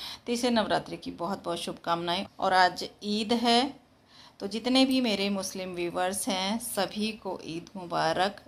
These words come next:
ईद की बहुत बहुत शुभकामनाएं।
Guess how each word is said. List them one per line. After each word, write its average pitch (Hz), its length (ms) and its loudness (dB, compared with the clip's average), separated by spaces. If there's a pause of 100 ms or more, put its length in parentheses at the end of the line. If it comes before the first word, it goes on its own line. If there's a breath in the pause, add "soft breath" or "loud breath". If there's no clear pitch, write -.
(100)
ईद 180 260 -8
की 185 240 -10
बहुत 202 640 2
बहुत 165 180 -4
शुभकामनाएं। 170 840 -2